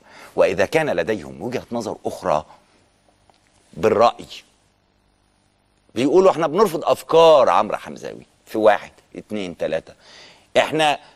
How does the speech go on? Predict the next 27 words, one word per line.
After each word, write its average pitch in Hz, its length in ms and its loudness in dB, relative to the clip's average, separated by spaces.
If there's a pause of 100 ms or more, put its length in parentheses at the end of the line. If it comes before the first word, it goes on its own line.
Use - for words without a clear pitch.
بنقول 180 340 2
لعمرو 170 280 4
حمزاوي: 143 640 -2
"انت 139 380 2 (220)
اخطأت - 500 -2
في - 120 -6
واحد، 98 280 0
اتنين"، 98 340 -12
اهلا 117 300 -6
وسهلا. 95 240 -10 (440)
ابعتوا 107 340 2
لنا 127 120 -4
على 95 160 0
هاشتاج 92 440 -4 (800)
حمزاوي 110 540 -2
في 131 160 -12
ممكن، 117 220 -12 (540)
ابعتوا 135 480 2
قولوا 180 240 0
ده 156 280 4 (320)
ونطرحه 123 600 -2
عليه، 131 280 0 (280)
فنعمل 135 600 -4
حوار، 135 420 2 (840)
ما 101 100 -8
نقفلش 131 640 -8 (180)
الحوار. 76 460 -10